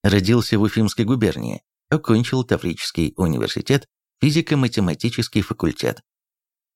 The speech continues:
С тысяча девятьсот тридцатого года заведующий физическим отделом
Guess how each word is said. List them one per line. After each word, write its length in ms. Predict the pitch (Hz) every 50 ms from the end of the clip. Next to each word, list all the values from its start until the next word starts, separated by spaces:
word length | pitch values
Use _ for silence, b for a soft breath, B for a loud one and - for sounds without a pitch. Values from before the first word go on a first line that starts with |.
| _ _
С 160 | - - - -
тысяча 400 | - 147 151 - 170 - 185 165
девятьсот 380 | 143 156 143 - - 156 147
тридцатого 500 | - 120 110 - 135 123 110 - 101 101
года 240 | 98 123 170 156 165
заведующий 720 | 117 110 107 127 165 156 160 165 151 139 - - 147 143
физическим 640 | 127 - 117 95 - - - - - - - 101 92
отделом 560 | 87 76 - - - 117 160 180 175 170 -